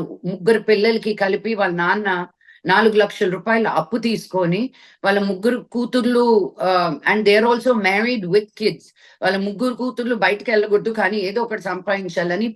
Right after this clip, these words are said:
పది రోజుల ముందు ఒక ఫ్యాన్సీ షాప్ ఓపెన్ చేశారంట. అది నీళ్ళల్లో కొట్టుకుపోయింది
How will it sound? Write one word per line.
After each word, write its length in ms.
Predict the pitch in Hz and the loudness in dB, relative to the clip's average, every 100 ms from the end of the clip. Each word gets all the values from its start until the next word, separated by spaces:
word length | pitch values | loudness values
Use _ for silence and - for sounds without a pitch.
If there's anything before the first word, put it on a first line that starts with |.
| - | -2
పది 280 | 220 220 233 | 0 2 0
రోజుల 480 | 175 214 226 226 220 | 2 4 4 2 0
ముందు 340 | 190 190 196 | -2 -6 -2
ఒక 240 | 190 175 170 | 0 0 -2
ఫ్యాన్సీ 480 | 170 160 165 175 185 | -2 -2 -2 -6 -6
షాప్ 340 | 170 151 151 | -2 -4 -2
ఓపెన్ 300 | 143 135 135 | -6 -4 -6
చేశారంట. 600 | 123 110 101 104 95 85 - _ _ _ _ | -6 -6 -8 -8 -10 -14 -20 _ _ _ _
అది 240 | - 165 175 | 0 4 4
నీళ్ళల్లో 400 | 170 151 147 135 | 4 2 2 0
కొట్టుకుపోయింది 680 | 139 120 113 120 117 113 | -4 -8 -12 -10 -8 -10